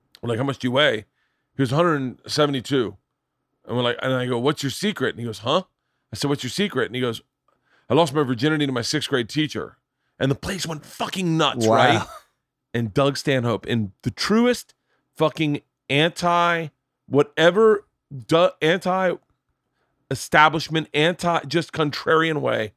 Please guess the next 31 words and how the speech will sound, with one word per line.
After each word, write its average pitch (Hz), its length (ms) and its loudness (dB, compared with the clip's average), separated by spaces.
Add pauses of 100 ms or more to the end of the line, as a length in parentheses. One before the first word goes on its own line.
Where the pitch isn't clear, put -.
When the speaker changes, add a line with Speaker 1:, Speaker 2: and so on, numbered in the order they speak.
(440)
Speaker 1:
Doug 143 200 2
Stanhope 143 460 0
goes, 107 380 -4
"You're 143 160 2
cheering 202 580 0
a 127 120 2
rape. 113 420 -6 (480)
I 139 100 2
just 151 180 -4
want 165 260 -2
everyone 214 420 6
to 214 60 2
know 135 440 0 (280)
that 113 100 -4
you're 143 120 2
cheering 165 600 0
a 139 100 2
rape. 127 380 2 (320)
Tell 147 180 2
your 135 120 4
story." 110 460 0
And 123 100 -6
the 135 40 -4
guy 143 140 4
told 175 200 -2
the 175 40 -4
story, 165 300 0 (220)
and 127 120 -4
people 185 460 -4
could 190 280 0
not 143 320 -2